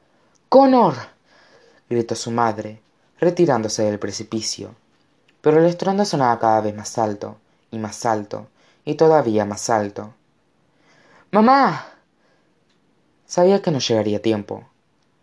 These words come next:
porque, con un rugido, una nube de oscuridad ardiente sacó dos puños enormes por encima del borde del precipicio. Se cernieron en el aire en un demorado instante sobre su madre,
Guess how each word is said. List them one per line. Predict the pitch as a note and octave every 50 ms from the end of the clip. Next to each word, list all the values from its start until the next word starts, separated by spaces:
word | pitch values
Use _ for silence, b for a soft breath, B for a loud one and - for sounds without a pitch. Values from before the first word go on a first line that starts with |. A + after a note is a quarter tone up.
| _ _ _ _ _ _ _
porque, | - C#3 B2+ A2+ - - G#2+ G#2+ A2 - _ _ _ _ _
con | - A2+ A2
un | G#2+
rugido, | G#2+ G#2+ A2 - - B2+ A#2 A2 G#2 G2+ - _ _ _ b b b b b b b b b b
una | E3+ F#3 F#3+
nube | F#3 F#3+ F#3+ G3+
de | G3 G3
oscuridad | F3+ F#3 - F3+ F3+ E3+ E3+ E3+ D#3 D#3+
ardiente | D#3+ D3+ D3 - D3 D3 C#3+ B2 G#2+ A2+
sacó | - - A2 - A2+
dos | G#2+ - A#2 A2+ A2+
puños | - - A#2+ A#2 A2+ A2+ A2 -
enormes | A2+ A2 A2 G#2+ A2 A2 G#2+
por | - - G#2+ G#2
encima | G2+ - - A2 G#2+ G#2
del | G#2 G#2
borde | G2+ G#2 G#2 G2+ G#2
del | G2+ G2 -
precipicio. | G2+ G2+ - - G2+ - A#2 A2+ - - G#2+ G#2 G#2+ A2 _ _ _ _ _ _ _ _ _ _ _ b b b b b b b b b b b b b b b b
Se | b E3+
cernieron | E3+ F3 F#3+ F#3+ F#3 G3 G3+ G#3 G#3 G#3+ G#3 G3 G3
en | E3
el | C#3+ B2+ B2+
aire | B2+ B2 A#2+ A#2 A#2 A#2
en | A2+ A2
un | A2 A2 A2
demorado | A2 G#2+ G#2+ G#2+ G#2 G#2+ G#2 G#2
instante | G2+ - _ - - A#2 A2 G#2 G2+ - G#2 G#2 - _ _ _ _ _ _ _ _ _ _ _ _ _
sobre | - - A2+ G#2+ G#2
su | - A#2
madre, | A2 A2 A2 A2 G#2 G2+ G2+ G#2 G#2